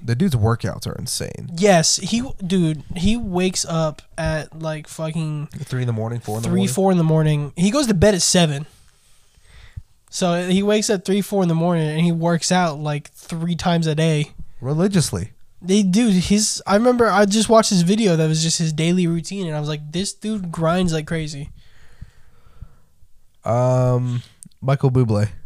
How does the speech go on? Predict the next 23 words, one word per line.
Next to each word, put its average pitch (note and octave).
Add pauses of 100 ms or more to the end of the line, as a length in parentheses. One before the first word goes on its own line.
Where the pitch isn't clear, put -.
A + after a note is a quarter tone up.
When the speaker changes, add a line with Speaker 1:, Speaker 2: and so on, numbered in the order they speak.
(1160)
Speaker 2:
No. D3+ (640)
Well, D3+ (100)
I D3+
wouldn't D3+
want D3
to. - (720)
I F3+
guess A3 (220)
if F#3
I F3+
wanted F3+
to A3
and E3
had F3+
to, G3
probably, C#3+
yeah. D3
Speaker 1:
I'd -
tear -
his -
ass -
up. -
Speaker 2:
Safety. -